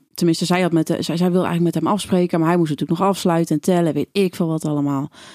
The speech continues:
Dus ik had een soort van sch-, gekscherend gezegd van, "Nou, dan kom je er anders toch zo meteen even ophalen." Nou, dat had hij even iets anders geïnterpreteerd, want hij dacht dus dat hij bij ons kon slapen. En ja, die gingen dus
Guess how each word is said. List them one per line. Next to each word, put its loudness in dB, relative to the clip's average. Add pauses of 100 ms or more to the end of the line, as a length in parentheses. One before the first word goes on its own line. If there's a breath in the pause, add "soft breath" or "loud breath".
(960 loud breath)
Dus -2
ik -2
had 2
een -2
soort 0
van 0
sch-, -6
gekscherend 0
gezegd -2
van, 0
"Nou, 4
dan 0
kom 2
je 4
er 2
anders 0
toch -6
zo 2
meteen 2
even 0
ophalen." 0
Nou, -2
dat -6
had -2
hij 0
even -4
iets -4
anders -2
geïnterpreteerd, -2
want 0
hij 2
dacht 0
dus -2
dat -2
hij -2
bij 0
ons 0
kon 0
slapen. 0 (1080 loud breath)
En 2 (1080)
ja, -2
die 0
gingen 0
dus -2